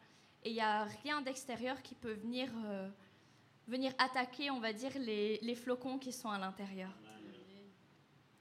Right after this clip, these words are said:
Speaker 1: Et c'est, c'est de même donc, avec, euh, l'unité dans l'Église. Et, euh, et donc, plus l'unité se représente dans l'Église universelle,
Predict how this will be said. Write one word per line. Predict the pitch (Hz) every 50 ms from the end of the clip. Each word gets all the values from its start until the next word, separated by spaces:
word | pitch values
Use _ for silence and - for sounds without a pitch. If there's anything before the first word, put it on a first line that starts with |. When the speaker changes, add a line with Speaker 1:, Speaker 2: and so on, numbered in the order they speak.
| - - - - - - - -
Speaker 1:
Et | 233 262
c'est, | 254 - 294 269 254 240 233 233 233 233 -
c'est | - - 277 247
de | 208 233
même | 233 240 254 262 277 262 233
donc, | 233 226 226 254
avec, | 226 208 202 220 220 - 247
euh, | 214 202 202 208
l'unité | 214 208 226 233 240 233 226 233 - 285 277 269 254 - - 196
dans | 220 214
l'Église. | 220 208 202 196 185 185 220 254 277 269 262 - - - - - - - - - - - - - - - - - - - - - - - - - -
Et, | 226 240 220 220 208
euh, | 208 208 202 208 208 208 208 208 208 208 214 185 - - - - - - - - - - - - - - - - - - - - - - - - - - - - - - - - - - - - - - - - - -
et | 240 247
donc, | 240 269 277 269 277
plus | - 311 320 311
l'unité | 285 311 311 294 285 269 277 - 285 285
se | 285 294
représente | 262 - 247 240 240 - 254 240 226 220 262 269 262 254
dans | 220 233
l'Église | 226 208 220 214 208 214 233 254 226 240
universelle, | 226 226 220 208 202 196 208 - - - 233 240 277 302